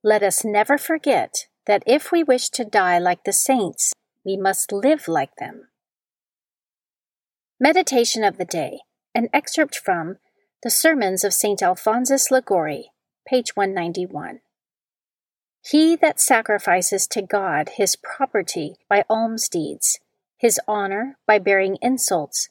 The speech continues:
or his body by mortifications, by fasts and penitential rigors, offers to him a part of himself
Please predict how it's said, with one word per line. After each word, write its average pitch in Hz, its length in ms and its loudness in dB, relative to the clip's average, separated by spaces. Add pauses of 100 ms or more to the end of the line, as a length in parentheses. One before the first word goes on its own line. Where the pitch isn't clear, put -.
(220)
or 226 160 4
his 240 200 0
body 247 600 2
by 196 120 2
mortifications, 214 1200 0
by 185 160 0
fasts 233 760 0
and 214 180 -6
penitential 240 720 -2
rigors, 185 640 -4 (720)
offers 285 400 2
to 202 140 0
him 175 400 -6
a 226 80 0
part 196 340 0
of 190 120 -4
himself 214 640 0